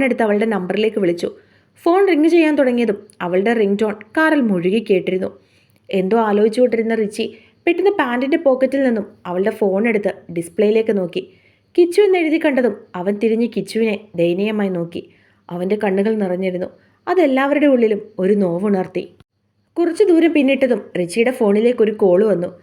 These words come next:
അവൻ കോൾ എടുത്ത് സംസാരിച്ചു. റിച്ചിയുടെ മുഖം വലിഞ്ഞു മുറുകി. അവൻ്റെ സംസാരത്തിൽ നിന്നും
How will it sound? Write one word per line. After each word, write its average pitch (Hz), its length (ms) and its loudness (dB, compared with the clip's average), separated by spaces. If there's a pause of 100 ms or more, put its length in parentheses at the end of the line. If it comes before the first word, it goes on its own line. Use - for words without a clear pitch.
(220)
അവൻ 175 260 -4
കോൾ 208 300 2
എടുത്ത് 233 220 0
സംസാരിച്ചു. 180 600 -6 (400)
റിച്ചിയുടെ 349 360 4
മുഖം 294 280 2
വലിഞ്ഞു 208 360 2
മുറുകി. 180 360 0 (360)
അവൻ്റെ 185 260 -2
സംസാരത്തിൽ 220 600 0
നിന്നും 214 240 -2